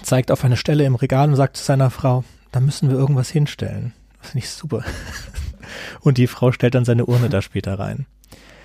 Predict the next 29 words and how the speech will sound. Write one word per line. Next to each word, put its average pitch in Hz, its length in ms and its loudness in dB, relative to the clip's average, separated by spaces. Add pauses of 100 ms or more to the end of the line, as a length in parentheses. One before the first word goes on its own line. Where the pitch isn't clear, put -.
(380)
Ähm, 123 400 2 (1080)
"Wohin 175 260 6
gehst 185 300 2
du?" - 60 -8
Also 127 200 -2 (280)
Cole 170 260 4
und 143 120 2
sein 123 260 2
Großvater 131 500 0
sitzen 120 480 0
zusammen 127 400 0
und 135 220 -2
reden. 117 280 2
"Wohin 165 280 4
gehst 147 320 0
du, 117 120 2
wenn 113 120 2
du 107 100 2
stirbst?", - 540 -2 (540)
fragt - 360 -2
Cole. 104 300 0 (200)
Und 120 120 -2
der 110 60 0
Großvater 110 560 0
antwortet, 117 440 -2 (140)
"In 131 120 4
eine 135 200 4
Urne." 101 360 -2 (1800)
<laughs> 165 80 6